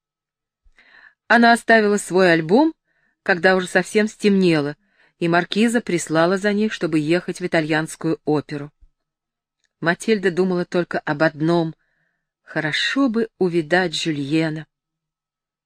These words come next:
Тогда можно будет уговорить мать, чтобы она пригласила и его ехать с ними.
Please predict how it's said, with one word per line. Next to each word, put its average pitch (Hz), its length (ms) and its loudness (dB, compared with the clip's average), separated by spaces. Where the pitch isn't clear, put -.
Тогда 170 340 0
можно 180 360 0
будет 170 320 -2
уговорить 160 580 0
мать, 170 540 -4
чтобы 151 340 0
она 160 200 0
пригласила 156 600 0
и 151 200 -2
его 147 500 -2
ехать 156 400 -4
с - 100 -16
ними. 143 380 -6